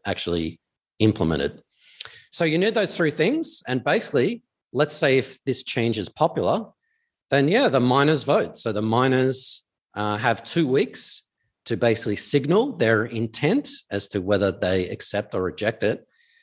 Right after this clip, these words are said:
And if there's more than ninety-five percent support, which, you know, that's not fifty percent, ninety-five percent is basically everyone, then it's implemented. And before I hand it over to Faris, there are two kinds of implementations. One is called a soft fork,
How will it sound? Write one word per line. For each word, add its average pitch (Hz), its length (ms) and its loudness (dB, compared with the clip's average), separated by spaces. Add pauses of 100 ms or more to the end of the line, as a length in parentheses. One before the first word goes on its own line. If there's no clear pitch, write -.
(400)
And 123 440 2
if 135 220 0
there's 123 260 0
more 127 220 2
than 120 140 2
ninety-five 117 480 0
percent 107 300 -6
support, 110 440 0
which, - 520 -2
you - 100 2
know, 110 180 2
that's 117 240 0
not 143 180 2
fifty 147 260 0
percent, 107 380 -2
ninety-five 120 400 0
percent 107 300 -4
is 92 100 -6
basically 95 440 -4
everyone, 101 500 -2 (880)
then 135 220 4
it's 143 160 0
implemented. 160 600 0
And 110 460 -2 (640)
before 170 320 2
I 156 120 4
hand 147 200 2
it 127 40 4
over 120 160 4
to 120 100 -2
Faris, 131 380 2
there 117 160 0
are 120 60 0
two 147 260 0
kinds 135 320 2
of 113 80 -4
implementations. 120 1040 -2 (140)
One 127 360 2
is 104 200 -4
called 104 220 -6
a 95 60 -6
soft - 340 -2
fork, 254 380 -2